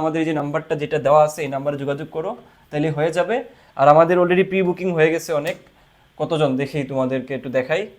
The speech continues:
প্রি বুকিং করলে যেটা সুবিধা যে তুমি অল্প টাকা দিয়ে ভর্তি হইতে পারবা। প্রায় তিনশো পঁচাশি জনের মতো, আহ, প্রি বুকিং করে ফেলছে। So, তোমরা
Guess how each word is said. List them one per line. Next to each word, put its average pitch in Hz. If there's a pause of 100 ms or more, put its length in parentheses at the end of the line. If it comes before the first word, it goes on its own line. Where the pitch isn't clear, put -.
(320)
প্রি 190
বুকিং 190
করলে 196
যেটা 196
সুবিধা 190
যে 190
তুমি 175
অল্প 165 (100)
টাকা 180
দিয়ে 175
ভর্তি 131
হইতে 127
পারবা। 107 (420)
প্রায় 151
তিনশো 190 (100)
পঁচাশি 180
জনের 190
মতো, 190
আহ, 151
প্রি 160
বুকিং 165
করে 160
ফেলছে। 160 (480)
So, -
তোমরা 208